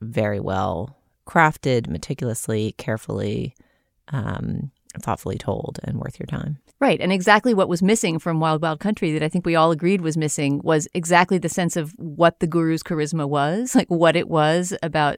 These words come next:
Speaker 2: the Bhagwan Sri Rajneesh, the, the guru in Wild Wild Country, had that drew everyone to him, right? Everybody was talking about this mystical appeal, but we never really saw it spelled out. And this podcast does that perfectly, so that you really do understand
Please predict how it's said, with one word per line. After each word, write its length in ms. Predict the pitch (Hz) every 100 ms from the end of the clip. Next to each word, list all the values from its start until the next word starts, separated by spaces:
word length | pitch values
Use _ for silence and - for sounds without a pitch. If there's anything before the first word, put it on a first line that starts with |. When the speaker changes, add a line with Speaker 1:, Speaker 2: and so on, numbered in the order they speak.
| -
Speaker 2:
the 80 | -
Bhagwan 440 | 143 151 151 156 151
Sri 220 | - 156
Rajneesh, 640 | 151 147 175 165 156 -
the, 220 | 147 139 -
the 120 | 160
guru 400 | 147 156 151 147
in 140 | 143
Wild 200 | 147 147
Wild 160 | 151 143
Country, 300 | 170 - 160
had 460 | 151 180 165 143
that 240 | 143 151 -
drew 200 | 175 208
everyone 320 | 165 156 151
to 140 | 147 143
him, 180 | -
right? 140 | 147 160
Everybody 320 | 175 170 175
was 140 | 160
talking 300 | - 165 160
about 160 | 165 156
this 120 | 156
mystical 440 | 151 156 - 170 156
appeal, 320 | 151 180 175
but 120 | 160
we 120 | 175
never 240 | 165 160 165
really 200 | 156 147
saw 280 | - 156 151
it 80 |
spelled 240 | - 170 151
out. 220 | 165 185
And 140 | 180
this 120 | 175 208
podcast 440 | 202 170 175 156
does 180 | 156 156
that 200 | 143 -
perfectly, 520 | - 190 - - -
so 120 | -
that 120 | 185
you 140 | 190 190
really 260 | 190 196
do 180 | 185 180
understand 580 | 170 160 - 160 156 143